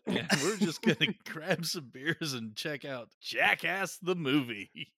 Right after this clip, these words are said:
Speaker 2: Oh, yeah. I can feel the testicular distress already. <laughs>
Speaker 1: Oh, God.
Speaker 2: <laughs> And, uh, you got any reviews for us, John, to get us all hot and bothered for Jackass the movie?
Speaker 1: I've got,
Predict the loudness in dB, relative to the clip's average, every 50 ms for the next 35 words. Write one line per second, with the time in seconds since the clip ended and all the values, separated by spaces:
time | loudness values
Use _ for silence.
0 | _ _ _ _ _ -12 -4 0 4 8 8 10 10 10 10 10 10 10 10 10
1 | 8 8 6 4 2 2 0 -2 0 2 4 4 6 6 6 6 6 6 6 4
2 | 4 2 2 0 0 -2 -2 0 0 0 0 -2 -2 -4 -6 -6 -6 -8 -4 -2
3 | -2 -2 0 -2 -4 -6 -4 -6 -4 -4 -4 -4 -2 -2 -4 -2 0 0 2 2
4 | 2 2 0 2 2 2 2 2 0 0 0 0 2 2 4 4 4 4 2 2
5 | 0 -2 -2 -6 -10 -12 -10 -12 -12 _ _ _ -16 -14 -14 -14 -12 -14 -14 _
6 | _ _ -16 -12 -10 -8 -6 -6 -8 -8 _ -20 _ _ _ -20 _ _ _ _
7 | -16 _ _ -2 -2 -2 _ -8 -8 _ _ -4 -4 -4 _ _ -2 -2 -2 _
8 | _ -8 -8 _ _ _ -10 -10 _ -8 -6 0 4 6 10 12 12 12 12 12
9 | 10 8 6 4 2 2 4 4 6 4 6 6 6 6 6 6 6 6 6 4
10 | 4 4 4 4 4 4 4 2 0 -2 -2 -2 0 0 2 2 2 0 -2 -4
11 | -4 0 0 2 2 2 0 -2 -2 -2 0 0 0 0 -2 2 2 4 6 6
12 | 4 2 0 -4 -2 4 6 6 6 6 2 2 6 8 10 10 10 10 8 6
13 | 6 4 2 0 0 0 2 2 4 4 4 4 4 4 4 4 4 2 0 -8
14 | -4 -2 -2 0 0 0 -2 -2 -4 -6 -6 -6 -4 -6 -6 -6 -6 -4 -4 -2
15 | -2 -4